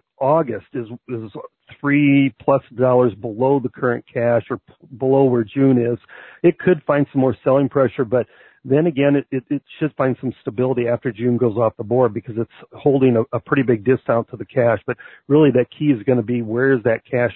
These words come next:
gonna go? Um, likely, it's gonna go into the low one hundred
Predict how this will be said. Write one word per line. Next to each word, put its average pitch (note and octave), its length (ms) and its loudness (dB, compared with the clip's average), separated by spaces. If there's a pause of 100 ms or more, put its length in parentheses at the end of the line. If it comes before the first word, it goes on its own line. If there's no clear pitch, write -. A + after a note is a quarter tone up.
gonna A2 160 -6
go? B2+ 320 4 (380)
Um, B2 340 -6
likely, B2 760 0
it's B2+ 160 -14
gonna E3+ 160 2
go A#2+ 180 4
into A#2 220 -2
the G#2+ 100 -8
low B2 600 2
one B2 260 -2
hundred B2 400 0